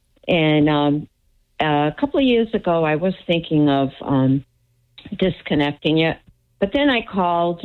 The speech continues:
and I, I called Verizon, and I was, you know, trying to figure out how I could keep the landline with the minimal cost per month. And so, um, you know, what they,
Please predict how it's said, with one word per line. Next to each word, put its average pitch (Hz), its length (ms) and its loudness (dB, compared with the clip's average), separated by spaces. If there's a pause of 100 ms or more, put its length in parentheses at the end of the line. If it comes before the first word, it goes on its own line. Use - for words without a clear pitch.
and 156 220 2
I, 151 460 2
I 160 100 -2
called 185 400 -2
Verizon, 147 800 0
and 135 100 2
I 135 80 0
was, 139 180 -6 (760)
you - 100 -4
know, - 260 -4
trying 165 280 0
to - 40 -16
figure 151 240 0
out 147 200 -2
how 151 160 0
I 147 80 0
could - 220 -10
keep 247 220 -2
the 202 120 0
landline 170 720 2 (440)
with 160 280 -2
the 170 320 2
minimal 202 760 2 (680)
cost 165 480 -2 (480)
per 160 160 -2
month. 151 340 0 (100)
And 135 280 2 (120)
so, 165 460 0 (480)
um, 190 500 0
you 294 160 0
know, 233 180 2
what 254 220 -2
they, 226 360 0